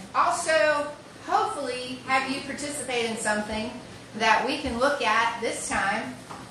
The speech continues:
next year, Lord willing. But I wanna read a verse of scripture from First Corinthians chapter three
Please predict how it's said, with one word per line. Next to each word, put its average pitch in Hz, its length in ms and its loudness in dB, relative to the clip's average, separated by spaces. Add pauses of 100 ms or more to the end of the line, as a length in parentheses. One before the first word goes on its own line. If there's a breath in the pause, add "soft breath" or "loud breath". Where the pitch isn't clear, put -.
(220)
next 311 460 0
year, 214 380 -2 (200)
Lord 220 380 0
willing. 254 300 2 (680)
But 220 100 -2
I 233 100 2
wanna 269 220 4
read 277 140 2
a 254 60 2
verse 240 280 0
of 302 80 -6
scripture 277 400 2
from 208 220 -2
First 254 320 4
Corinthians 233 680 -4
chapter 208 460 0
three 185 380 -2